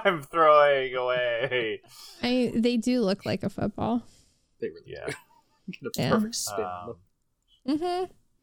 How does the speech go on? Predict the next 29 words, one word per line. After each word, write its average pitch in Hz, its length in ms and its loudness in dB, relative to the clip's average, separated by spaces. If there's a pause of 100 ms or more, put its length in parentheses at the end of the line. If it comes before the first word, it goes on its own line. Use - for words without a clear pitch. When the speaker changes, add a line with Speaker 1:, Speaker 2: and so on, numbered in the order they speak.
(1040)
Speaker 2:
Just - 380 -4
Speaker 3:
Jeez. 175 60 -4
Speaker 2:
yeet 170 220 0
Speaker 1:
So - 80 -4
Speaker 2:
them. 190 100 2
Speaker 1:
it - 20 2
was 127 120 0
also, 131 440 0 (300)
it 131 60 -10
was 127 140 -8
interesting 143 500 -4
too. 127 220 0
Someone, 120 340 -4
like, 110 220 -2
pointed 104 320 -6
out 104 220 -6
that 101 140 -2
they're - 140 4
pretty 110 300 -4
sure 113 260 -8
that 101 400 -4 (1300)
this, - 260 -8 (160)
the 127 60 -20
mini 117 220 -10
screeps 131 400 -4
are 131 80 -2
just 127 240 -6
essentially, 113 720 -6
like, 98 200 -6